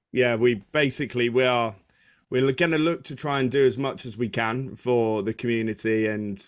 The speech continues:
try and use this partnership to get, bring you content that you may enjoy. As Will said, me and Usman went to the Birmingham Bears and we did some recordings with some of the players and got some other cricketing content with them. So that'll be coming out very soon.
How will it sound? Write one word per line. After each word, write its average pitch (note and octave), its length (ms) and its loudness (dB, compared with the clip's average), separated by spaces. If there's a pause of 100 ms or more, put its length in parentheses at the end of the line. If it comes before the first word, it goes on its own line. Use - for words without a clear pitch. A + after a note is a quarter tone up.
(100)
try B2 300 -2
and G#2+ 200 -4
use G#2+ 340 -2
this - 180 -8
partnership G#2+ 580 -6 (220)
to A#2+ 80 -8
get, C3+ 280 -6
bring D3+ 220 -2
you C#3+ 160 0
content C#3+ 540 -2
that C3 100 -2
you B2 140 2
may A#2 200 0
enjoy. C3 480 2 (440)
As B2 380 0
Will C3 200 2
said, A#2 320 -2
me A#2+ 140 -2
and A#2 100 -2
Usman A2+ 360 -4
went G#2+ 400 -4
to A#2+ 220 2
the G#2+ 80 -2
Birmingham G#2 440 -2
Bears G2 360 0
and G#2 360 -6
we G#2+ 200 -2
did G2 300 -4
some G2+ 240 -6
recordings G2+ 720 -4
with G#2+ 140 -2
some G#2+ 160 -6
of G2 80 -6
the G2 60 -4
players G#2 460 -2
and G2 200 -8
got - 180 -6
some G#2 260 -6 (600)
other B2+ 400 2
cricketing C3 440 -2
content D3 600 0
with D#3 220 0
them. F#3+ 240 0
So C3+ 260 2
that'll C3+ 240 0
be B2+ 140 -2
coming B2 260 -4
out A2+ 160 -2
very A#2 240 0
soon. C3 460 4